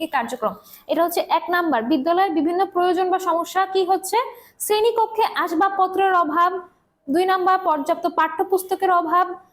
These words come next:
বিজ্ঞানাগারে আধুনিক যন্ত্রপাতির অভাব, কম্পিউটার ল্যাবের উন্নতি প্রয়োজন, বিদ্যালয়ের স্যানিটেশন ব্যবস্থা উন্নত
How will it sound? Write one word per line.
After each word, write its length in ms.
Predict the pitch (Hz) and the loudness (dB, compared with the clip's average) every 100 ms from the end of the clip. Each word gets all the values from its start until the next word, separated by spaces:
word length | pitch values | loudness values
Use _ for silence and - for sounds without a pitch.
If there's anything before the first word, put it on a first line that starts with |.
| _ | _
বিজ্ঞানাগারে 720 | 247 311 285 381 392 381 370 339 240 | -2 0 0 0 2 2 2 2 0
আধুনিক 300 | 277 330 381 285 | -2 0 0 0
যন্ত্রপাতির 600 | 311 311 339 359 359 359 | -2 -2 -2 -2 -2 0
অভাব, 400 | 269 285 320 359 359 - _ _ | 0 0 0 0 -2 -18 _ _
কম্পিউটার 520 | 339 349 381 392 403 | -2 0 0 2 2
ল্যাবের 320 | 381 330 349 359 | 2 0 0 0
উন্নতি 420 | 330 359 359 370 | 0 0 0 0
প্রয়োজন, 480 | 370 330 330 339 381 - - _ | 0 0 0 0 0 -4 -18 _
বিদ্যালয়ের 500 | 269 311 339 381 370 - | -2 0 0 2 0 0
স্যানিটেশন 500 | 349 370 392 392 392 - | -4 0 0 0 -2 0
ব্যবস্থা 340 | 302 320 311 349 302 | 0 0 -2 -2 -2
উন্নত 280 | 330 339 | -2 -2